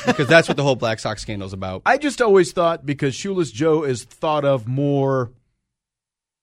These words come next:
Speaker 2: honestly, as, as kind of a
Speaker 1: Idiot?
Speaker 2: Yeah.
Speaker 1: Yeah, <laughs> is that what you're gonna go with?
Speaker 2: Where, whereas Liotta was,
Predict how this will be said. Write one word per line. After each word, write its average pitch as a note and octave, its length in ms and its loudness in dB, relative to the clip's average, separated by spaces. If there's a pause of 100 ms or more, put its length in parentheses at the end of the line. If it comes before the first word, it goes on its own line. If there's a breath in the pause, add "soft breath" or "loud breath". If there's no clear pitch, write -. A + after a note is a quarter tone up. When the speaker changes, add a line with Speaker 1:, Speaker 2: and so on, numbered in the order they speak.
(880)
Speaker 2:
honestly, B2+ 640 -2
as, A#2 460 -8
as A2+ 460 -10
kind C#3+ 240 -2
of A2+ 140 -2
a A2 360 0 (100)
Speaker 1:
Idiot? A#2 420 -4
Speaker 2:
Yeah. B3+ 380 2
Speaker 1:
Yeah, D3 200 6
<laughs> - 60 -4
is G3+ 100 4
that G3+ 140 8
what E3+ 80 4
you're E3+ 100 6
gonna D#3 80 4
go D#3 140 8
with? D#3+ 160 4
Speaker 2:
Where, A#3 360 6
whereas G#3 460 4
Liotta F3+ 560 4
was, E3+ 300 2